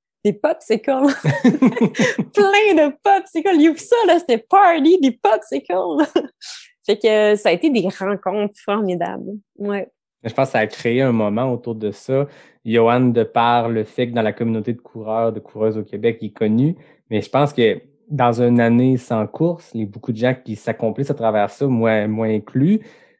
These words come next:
Speaker 2: ben, les défis individuels ou de groupe de ce genre d'athlètes-là qui se lancent dans des trucs pas possibles sont devenus notre, euh, notre sport national. Tu sais, moi, c'était, tu me parles de l'été deux mille vingt, je me préparais pour mes courses,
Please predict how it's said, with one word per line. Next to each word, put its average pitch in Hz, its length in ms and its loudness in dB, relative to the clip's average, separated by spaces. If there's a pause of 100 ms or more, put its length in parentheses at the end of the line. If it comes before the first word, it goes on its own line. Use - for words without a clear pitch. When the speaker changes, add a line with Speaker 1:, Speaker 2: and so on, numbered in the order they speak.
(140)
Speaker 2:
ben, 110 240 2 (420)
les 123 200 2
défis 127 560 0
individuels 123 960 2
ou 117 240 2
de 113 120 0
groupe 117 480 2
de 117 240 -2
ce 110 300 -2
genre 123 420 2
d'athlètes-là 110 560 0
qui 123 120 -14
se - 140 -8
lancent 120 120 2
dans 117 60 2
des 113 80 0
trucs 117 240 -4
pas 120 120 0
possibles 113 340 -2
sont 113 180 0
devenus 117 440 0
notre, 120 320 2
euh, 104 200 4 (640)
notre 110 240 0
sport 117 380 2
national. 117 680 0
Tu - 60 -20
sais, 131 160 0
moi, 123 360 2
c'était, 110 460 -4
tu - 180 -4
me 120 100 4
parles 139 200 4
de 123 60 4
l'été 117 300 0
deux 131 120 0
mille 120 240 2
vingt, 139 300 0 (760)
je - 100 -6
me 117 120 2
préparais 127 420 2
pour 127 140 0
mes 127 180 4
courses, 170 540 0